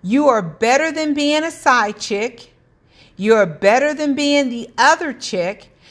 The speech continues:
You're better than messing up a marriage. Find your own man. You are, there's so many things that women could be doing to show their worth, but instead you get with a man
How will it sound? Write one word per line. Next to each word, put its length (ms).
You're 180
better 460
than 320
messing 360
up 200
a 80
marriage. 680
Find 340
your 260
own 400
man. 600
You 360
are, 500
there's 180
so 240
many 320
things 400
that 320
women 460
could 200
be 140
doing 680
to 160
show 400
their 260
worth, 640
but 260
instead 840
you 120
get 320
with 160
a 60
man 680